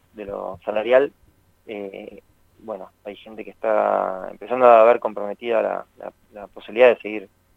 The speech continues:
eh, pagando sus casas, y no solamente en eso, ¿no? Porque también se han tomado créditos personales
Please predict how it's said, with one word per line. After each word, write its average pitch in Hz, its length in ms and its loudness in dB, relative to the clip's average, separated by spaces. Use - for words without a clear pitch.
eh, 107 180 -12
pagando 110 300 -12
sus - 120 -20
casas, 131 540 6
y 131 80 -10
no 151 80 -10
solamente 120 640 6
en 131 80 2
eso, 147 260 4
¿no? 131 140 2
Porque 107 180 -8
también 113 440 -12
se - 60 -12
han 117 40 -10
tomado 120 260 2
créditos 117 300 -6
personales 127 800 4